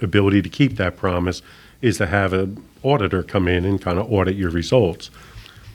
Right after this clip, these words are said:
That's certainly an effective way of doing it, and it's a common way of doing it,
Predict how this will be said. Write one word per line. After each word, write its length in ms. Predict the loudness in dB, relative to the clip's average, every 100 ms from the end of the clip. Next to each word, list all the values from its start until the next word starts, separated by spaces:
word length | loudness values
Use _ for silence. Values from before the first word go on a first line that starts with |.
| -20 -20 -8
That's 200 | 2 2
certainly 560 | 0 -8 -2 0 2 2
an 80 | 2
effective 480 | 0 -2 0 0 0
way 180 | 0 0
of 120 | 2
doing 320 | 4 6 4
it, 120 | 2
and 100 | 2
it's 340 | 0 -4 -6 -12
a 60 |
common 420 | -2 2 4 4
way 160 | 2 0
of 140 | -2
doing 300 | -2 0 2
it, 180 | 0 -2